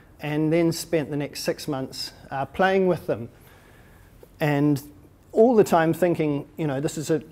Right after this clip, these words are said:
fun little thing to do, but we're not gonna do another cola drink.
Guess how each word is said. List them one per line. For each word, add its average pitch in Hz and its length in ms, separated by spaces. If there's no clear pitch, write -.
fun 170 260
little 156 200
thing 156 240
to 131 60
do, 131 340
but 143 320
we're 151 160
not - 380
gonna 139 180
do 131 380
another 127 300
cola 127 320
drink. 143 440